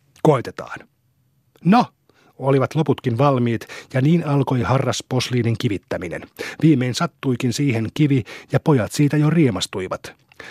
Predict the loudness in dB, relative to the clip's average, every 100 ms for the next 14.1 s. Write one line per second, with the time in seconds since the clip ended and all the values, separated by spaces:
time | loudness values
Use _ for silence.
0 | -6 -4 -4 -2 0 2 2 0 -2 0
1 | 2 0 0 0 2 0 0 2 2 0
2 | -2 -4 -2 -2 -2 -2 -2 -4 -2 0
3 | -2 -2 -2 0 0 -2 -4 -14 -6 0
4 | 4 4 2 0 0 0 -6 -4 0 0
5 | 0 0 0 0 0 0 2 -2 -4 -8
6 | -12 _ _ 2 2 2 0 0 -2 _
7 | 0 2 2 -2 0 2 4 4 4 2
8 | -2 -6 -2 2 2 4 4 2 2 2
9 | 4 2 0 -4 -4 0 2 2 0 -2
10 | 0 2 2 2 2 2 2 -2 -6 -10
11 | -12 _ _ _ _ _ _ -20 -20 -20
12 | -20 _ -6 2 4 4 0 -4 -4 -2
13 | -2 0 -2 -2 0 0 0 -2 -2 -2
14 | -2